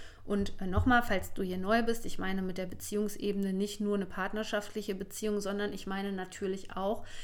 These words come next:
ähm, eine Form von, äh, Geschäftsbeziehung beispielsweise zwischen deiner Chefin, deinem Chef und so weiter. Das erfahren wir ja dann immer wieder,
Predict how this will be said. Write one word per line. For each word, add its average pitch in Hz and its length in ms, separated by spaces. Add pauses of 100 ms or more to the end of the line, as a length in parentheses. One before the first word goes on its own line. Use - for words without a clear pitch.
(200)
ähm, 196 300 (240)
eine 202 120
Form 196 380
von, 185 300
äh, 185 260 (500)
Geschäftsbeziehung 208 960
beispielsweise 185 920 (540)
zwischen 240 440 (140)
deiner 185 260
Chefin, 202 400
deinem 175 220
Chef 214 260
und 180 180
so 190 100
weiter. 247 340 (1800)
Das 233 160
erfahren 285 440
wir 277 80
ja 247 100
dann 233 140
immer 247 260
wieder, 202 400